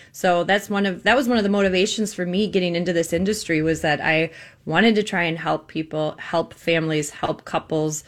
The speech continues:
Uh, a lot of divorces, they cite finances or financial stress or issues with finances as sometimes one of those central reasons. So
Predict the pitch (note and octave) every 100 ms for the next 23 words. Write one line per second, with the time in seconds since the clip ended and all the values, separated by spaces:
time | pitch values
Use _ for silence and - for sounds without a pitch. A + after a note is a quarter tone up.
0 | - - - - D#3+ D3 E3 E3+ F3 F3
1 | E3+ E3+ F3 - E3+ D#3+ D#3 D3 C#3+ -
2 | - G3 E3+ D#3+ - - _ - F3 E3+
3 | E3 E3 E3 D#3+ E3 D3+ D3+ D#3 D#3 D#3
4 | D3+ - D3 D3+ - D#3 E3 E3+ E3+ D#3+
5 | D3+ - D3+ C#3+ C#3+ D3 D3+ D3+ D3+ D3
6 | - D#3 - D#3 D3 - F3 D#3+ D3+ D3
7 | D3 D3 E3 D#3+ E3+ C#3+ F#3 D4+ E3+ D3
8 | - E3+ D#3+